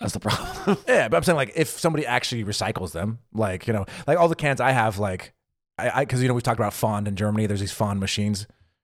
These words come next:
Speaker 2: That immediately gets recycled. Like,
Speaker 1: Right,
Speaker 2: uh,
Speaker 1: in Poland,
Speaker 2: yeah.
Speaker 1: they don't really have the Fond system, a-, as far
Speaker 2: Yeah.
Speaker 1: as I can tell, which is the kinda shitty part about it.
Speaker 2: Yeah,
Speaker 1: But
Speaker 2: so, yeah.
Speaker 1: regardless of that, those cans are awesome.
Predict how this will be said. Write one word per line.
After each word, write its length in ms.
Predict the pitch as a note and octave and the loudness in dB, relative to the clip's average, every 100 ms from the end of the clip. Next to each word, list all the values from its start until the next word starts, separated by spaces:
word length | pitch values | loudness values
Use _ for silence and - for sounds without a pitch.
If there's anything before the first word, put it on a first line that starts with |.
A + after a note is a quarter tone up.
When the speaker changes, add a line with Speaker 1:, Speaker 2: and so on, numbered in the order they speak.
| _ - | _ -4
Speaker 2:
That 200 | G#2 - | -2 -2
immediately 320 | F2+ F#2+ F#2 | -8 -8 -6
gets 140 | F#2 F#2 | -4 -4
recycled. 420 | F#2+ A#2 E2 D#2+ | 0 0 0 -6
Like, 200 | E2+ E2 | -6 0
Speaker 1:
Right, 80 | C3+ | 2
Speaker 2:
uh, 20 | |
Speaker 1:
in 40 | B2+ | 4
Poland, 240 | B2 C3+ | 2 4
Speaker 2:
yeah. 40 | C3+ | 4
Speaker 1:
they 80 | B2 | 2
don't 60 | |
really 120 | A#2+ | 2
have 140 | A2+ A2+ | 2 2
the 60 | |
Fond 280 | G#2+ A2 A2 | 0 0 -2
system, 300 | G2+ F#2+ F#2+ | -4 -2 -2
a-, 40 | G#2+ | 0
as 300 | A#2 C3 B2+ | 2 2 4
far 100 | G#2+ | 4
Speaker 2:
Yeah. 40 | C#3 | 4
Speaker 1:
as 60 | |
I 80 | B2+ | 2
can 120 | B2 | 0
tell, 240 | A#2 A#2 G#2+ | 2 2 2
which 180 | A2+ A#2 | 2 0
is 120 | A2 | 0
the 400 | A2 G#2 G#2 G#2 | 0 0 -2 -2
kinda 220 | G2+ G2 | -2 -2
shitty 300 | F2+ A2+ G#2 | -2 0 0
part 160 | F#2+ F2+ | 0 -2
about 260 | F2 F2 | -2 -4
it. 100 | E2+ | 0
Speaker 2:
Yeah, 120 | - D3+ | 4 4
Speaker 1:
But 40 | |
Speaker 2:
so, 200 | - A#2 | 4 -2
yeah. 180 | G2+ E2 - _ | -2 -6 -10 _
Speaker 1:
regardless 440 | D3 D3 F3+ D#3+ | 0 4 4 4
of 120 | B2+ A#2+ | 2 4
that, 420 | B2 G#2+ G2 - _ _ - | 4 4 0 -10 _ _ 0
those 180 | C3 - | 2 4
cans 280 | A#2+ A2+ | 2 4
are 240 | G#2 F#2+ F#2+ | 4 2 0
awesome. 400 | - F2 - E2+ | -2 -2 -2 -6